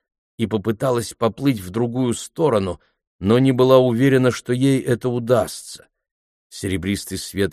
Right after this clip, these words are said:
исходивший от рыбы, потускнел и исчез. Цядзя оказалась в темноте. Неужели она утонет? Неужели останется в пучине вод и будет ждать, когда умрёт с голоду?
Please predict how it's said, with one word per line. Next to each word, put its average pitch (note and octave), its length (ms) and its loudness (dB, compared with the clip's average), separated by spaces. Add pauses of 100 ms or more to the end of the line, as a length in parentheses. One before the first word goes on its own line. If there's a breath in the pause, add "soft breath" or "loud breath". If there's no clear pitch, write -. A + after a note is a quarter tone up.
исходивший F#2 680 -6
от F2 120 -6
рыбы, G2 340 0
потускнел G2 680 -4
и F#2+ 240 -8
исчез. - 540 -10 (380)
Цядзя F#2+ 580 -2
оказалась F#2+ 500 -2
в - 80 -20
темноте. G2+ 600 -4 (540)
Неужели G2+ 580 -4
она G#2+ 320 -2
утонет? G2 680 -8 (840)
Неужели B2 520 -2
останется A#2+ 680 0
в - 100 -14
пучине B2 580 0
вод A2+ 560 0
и A#2+ 100 -4
будет B2 320 -2
ждать, A#2 400 0
когда B2+ 320 2
умрёт B2 360 2
с G2+ 100 -10
голоду? A2 540 0